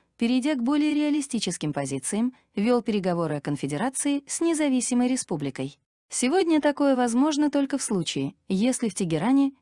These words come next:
перестанут рассматривать усиление связи между двумя частями Азербайджана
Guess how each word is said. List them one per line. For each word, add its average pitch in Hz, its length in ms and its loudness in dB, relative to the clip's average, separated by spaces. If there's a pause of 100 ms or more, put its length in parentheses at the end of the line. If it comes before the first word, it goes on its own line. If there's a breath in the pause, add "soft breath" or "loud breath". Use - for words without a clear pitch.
перестанут 285 560 0
рассматривать 247 600 0
усиление 175 480 0
связи 214 380 -2
между 233 340 2
двумя 185 320 0
частями 151 460 -4
Азербайджана 143 720 -2